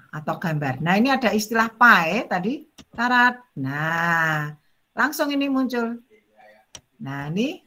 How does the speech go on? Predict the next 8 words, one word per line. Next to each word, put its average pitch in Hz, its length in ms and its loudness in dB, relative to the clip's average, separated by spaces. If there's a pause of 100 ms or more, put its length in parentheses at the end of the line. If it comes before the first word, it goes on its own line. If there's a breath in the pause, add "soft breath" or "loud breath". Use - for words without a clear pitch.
(520)
terus 202 260 -6
kita 170 640 -4 (640)
insert 180 480 -4 (320)
ya. 160 340 -6 (1200)
Ini 196 460 -4
kita 151 400 -4
select 190 400 -4
oke, 240 500 -4